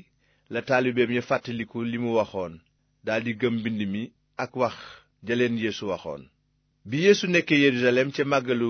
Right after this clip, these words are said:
bisu jéggi ba, ñu bari gis kéemaan yi mu doon def,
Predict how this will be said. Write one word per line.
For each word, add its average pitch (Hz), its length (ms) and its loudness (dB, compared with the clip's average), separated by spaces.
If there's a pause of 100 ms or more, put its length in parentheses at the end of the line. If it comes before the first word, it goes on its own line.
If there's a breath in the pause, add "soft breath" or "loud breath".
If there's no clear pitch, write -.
bisu 110 340 -6 (340)
jéggi 117 380 -2
ba, 95 240 -6 (320)
ñu 123 140 -4
bari 147 280 2
gis 143 220 -4
kéemaan 107 480 0 (420)
yi 117 100 -4
mu 139 120 -2
doon 127 240 4
def, 95 200 -6